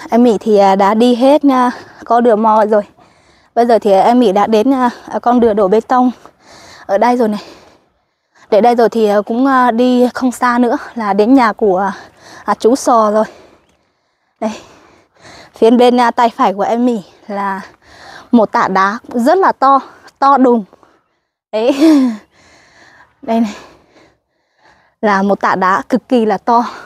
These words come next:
Ở trên háo chua này thì, à, chỉ có một tạ đá to như thế này thôi, riêng là một tạ đá thôi.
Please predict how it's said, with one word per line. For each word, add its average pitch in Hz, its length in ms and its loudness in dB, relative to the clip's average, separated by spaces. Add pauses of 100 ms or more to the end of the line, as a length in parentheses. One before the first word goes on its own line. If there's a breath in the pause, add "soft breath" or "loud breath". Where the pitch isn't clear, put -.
(520 loud breath)
Ở 220 100 0
trên 262 180 2
háo 254 160 0
chua 294 180 0
này 262 160 2
thì, 226 180 -2
à, 208 120 2
chỉ 208 220 -2
có 208 240 0
một 269 180 -2
tạ 247 120 0
đá 202 200 -2
to 262 260 0
như 262 120 0
thế 254 140 -2
này 277 140 2
thôi, 254 280 0
riêng 262 300 2
là 226 180 2
một 202 180 -6
tạ 226 200 0
đá 202 240 -2
thôi. 294 200 0